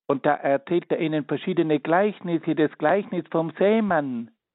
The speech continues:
das fruchtbare Erdreich im Herzen des Menschen, das Gleichnis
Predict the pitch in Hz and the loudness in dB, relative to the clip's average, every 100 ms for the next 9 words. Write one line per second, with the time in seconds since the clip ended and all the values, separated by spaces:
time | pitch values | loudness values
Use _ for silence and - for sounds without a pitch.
0 | _ _ _ _ _ _ _ - 139 - | _ _ _ _ _ _ _ -4 -2 0
1 | 208 - - 156 151 147 - 175 208 - | 0 -2 -2 0 0 0 0 0 0 0
2 | 156 165 - 151 135 160 151 - 156 156 | 0 0 -2 -6 -2 -2 -4 -6 -6 -2
3 | 151 - 202 208 - 113 - _ _ _ | -2 0 0 0 -2 -4 -4 _ _ _
4 | _ _ - - - 165 214 214 196 | _ _ -4 -4 0 0 0 -2 -4